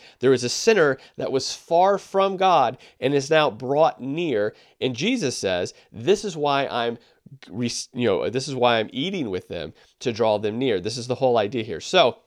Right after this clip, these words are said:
this is, um, this is the general idea. So let's go back to Alistair now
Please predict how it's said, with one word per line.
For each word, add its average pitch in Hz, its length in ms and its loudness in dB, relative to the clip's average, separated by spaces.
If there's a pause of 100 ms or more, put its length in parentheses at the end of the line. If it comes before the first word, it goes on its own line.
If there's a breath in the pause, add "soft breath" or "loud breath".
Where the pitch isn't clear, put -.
(880 soft breath)
this 190 260 2
is, 165 460 2
um, 120 420 2 (800)
this 156 200 -2
is 151 120 -4
the 147 100 -2
general 135 260 2
idea. 107 220 0
So 143 120 0
let's 202 140 4
go 277 80 0
back 233 200 2
to - 120 -2
Alistair 135 500 2 (180 soft breath)
now 123 380 2